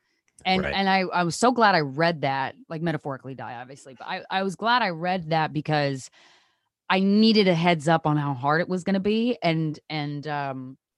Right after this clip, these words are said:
Speaker 1: just the wailing, crying, and, and just the throwing things by myself at home and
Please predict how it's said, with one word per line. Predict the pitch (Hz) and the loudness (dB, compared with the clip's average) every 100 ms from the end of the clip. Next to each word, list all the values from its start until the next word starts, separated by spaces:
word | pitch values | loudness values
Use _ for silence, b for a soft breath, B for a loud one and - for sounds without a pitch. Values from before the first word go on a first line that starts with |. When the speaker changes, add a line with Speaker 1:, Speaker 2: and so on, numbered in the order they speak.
| _ | _
Speaker 1:
just | 226 214 180 156 | -4 -4 -4 -8
the | 160 | -6
wailing, | 147 143 165 226 233 220 185 139 120 | -6 -6 -2 2 4 6 4 2 -2
crying, | - 175 156 147 139 131 123 | -4 -2 2 2 0 -4 -8
and, | 120 117 - | -12 -16 -14
and | 143 139 | -14 -10
just | 175 160 - | -10 -10 -14
the | 135 | -20
throwing | - - 226 208 196 | -10 4 6 6 2
things | - 175 160 147 135 | -2 -2 -2 -4 -2
by | 156 | -4
myself | 147 147 190 170 - | -4 -6 -2 -2 -4
at | 160 | -6
home | 156 165 156 151 | -2 0 0 0
and | 151 | 0